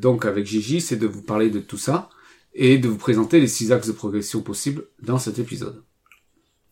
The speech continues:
Alors, quand on parle de progression, peut-être que pour vous, ça s'exprime comme ça. Euh, je sais pas quoi faire pour devenir plus fort, euh, je sais pas ce qui va pas dans mon jeu, je sais pas quoi faire pour, euh, faire moins de fautes.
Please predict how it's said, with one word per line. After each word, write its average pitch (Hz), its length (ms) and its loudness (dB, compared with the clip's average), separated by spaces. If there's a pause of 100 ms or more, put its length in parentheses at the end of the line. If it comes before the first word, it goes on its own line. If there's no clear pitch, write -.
(680)
Alors, 131 160 2
quand 170 200 2
on 196 80 2
parle 214 220 4
de 160 80 10
progression, 139 840 2 (360)
peut-être 175 380 0
que 139 100 4
pour 120 260 0
vous, 131 200 2
ça 135 160 -2
s'exprime 151 460 2
comme 117 200 0
ça. - 320 -6 (800)
Euh, 98 480 -8
je 98 180 -6
sais 117 160 0
pas 127 120 2
quoi 123 160 0
faire 127 280 4
pour 113 140 -2
devenir 110 320 2
plus - 100 -14
fort, 117 540 0
euh, 101 300 0 (480)
je - 120 -6
sais 117 160 -2
pas 117 140 0
ce - 80 -4
qui 120 80 -2
va 110 100 2
pas 110 160 -2
dans 104 140 0
mon 95 160 -2
jeu, 113 520 2
je 107 120 -6
sais 120 200 -10
pas 104 120 -6
quoi 107 160 -6
faire 107 320 -4
pour, 98 280 -4
euh, 90 120 -8
faire 95 260 -8
moins 107 160 2
de 101 140 -2
fautes. 101 560 -8